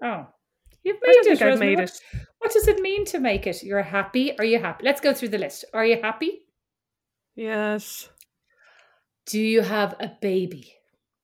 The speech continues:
Speaker 2: Oh, I do have, well, he's practically a toddler now. I need another baby.
Speaker 1: Do you write occasionally?
Speaker 2: Excuse me, I write very regularly. I'm currently writing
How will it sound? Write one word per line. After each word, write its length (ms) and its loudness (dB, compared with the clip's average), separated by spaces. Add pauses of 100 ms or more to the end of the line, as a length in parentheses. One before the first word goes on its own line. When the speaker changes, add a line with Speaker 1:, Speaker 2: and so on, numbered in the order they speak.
(140)
Speaker 2:
Oh, 920 -10
I 120 -10
do 320 -4
have, 160 -6
well, 120 -4
he's 240 -12
practically 340 -12
a 20 -14
toddler 340 -10
now. 260 -10
I 60 -10
need 180 -8
another 180 -6
baby. 280 -12 (2000)
Speaker 1:
Do 220 2
you 380 2
write 400 2
occasionally? 880 -4 (840)
Speaker 2:
Excuse 420 -8
me, 120 -8
I 80 -8
write 260 -8
very 240 -6
regularly. 440 -12
I'm 120 -14
currently 400 -10
writing 440 -8